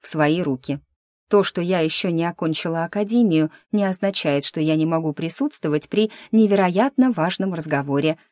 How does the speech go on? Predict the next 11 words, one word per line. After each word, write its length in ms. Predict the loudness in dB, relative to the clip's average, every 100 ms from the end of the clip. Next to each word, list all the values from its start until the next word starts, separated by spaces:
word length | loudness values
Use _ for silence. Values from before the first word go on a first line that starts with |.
| _
сказала 460 | -6 -2 0 0 -2
с 100 | 0
вызовом, 480 | 0 2 2 0 -2 _ _
все 220 | -4 -2
еще 240 | -2 -4
пытаясь 440 | -6 -4 0 0 0
высвободиться 800 | -4 -4 -4 -4 -4 -4 -4 -6 _ -8
из 140 | -6
стальных 440 | 0 2 2 0 -2
клешней 520 | -6 -4 -2 0 0
Дита. 420 | 0 -2 -2 -6